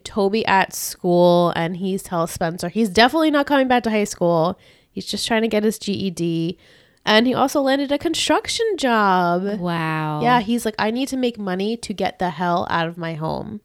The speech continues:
Speaker 1: which is so sad.
Speaker 2: And his family was okay with it.
Speaker 1: Yeah. I think,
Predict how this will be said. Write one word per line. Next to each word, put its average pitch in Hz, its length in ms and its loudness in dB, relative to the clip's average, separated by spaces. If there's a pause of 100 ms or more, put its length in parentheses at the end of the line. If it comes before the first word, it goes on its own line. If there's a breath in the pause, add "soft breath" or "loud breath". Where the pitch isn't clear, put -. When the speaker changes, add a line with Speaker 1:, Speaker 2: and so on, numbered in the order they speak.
(160)
Speaker 1:
which - 180 -4
is 202 100 -4
so 196 320 0
sad. - 400 -6 (100)
Speaker 2:
And 220 100 2
his 220 220 -2
family 202 320 0
was 190 160 0
okay 190 260 -4
with 175 160 -4
it. - 300 -8 (800 soft breath)
Speaker 1:
Yeah. 170 420 0 (400)
I 202 100 0
think, 196 420 -4